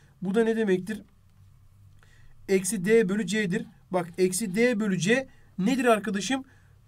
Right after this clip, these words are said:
Benim fonksiyonumu düzünde tanım kümemde olmaması gereken bir şey. O zaman sana burayı sorarsa adam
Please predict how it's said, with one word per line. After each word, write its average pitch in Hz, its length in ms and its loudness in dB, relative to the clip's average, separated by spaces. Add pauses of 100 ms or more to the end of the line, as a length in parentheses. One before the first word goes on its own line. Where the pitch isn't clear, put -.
Benim 262 440 0 (320)
fonksiyonumu 226 920 0
düzünde 240 600 0 (340)
tanım 240 360 -2
kümemde 226 500 0
olmaması 254 520 0
gereken 202 420 -2
bir - 40 -4
şey. 151 180 -6 (380)
O 185 100 0
zaman 247 260 2
sana 233 340 0
burayı 247 240 -2
sorarsa 233 440 0
adam 226 260 0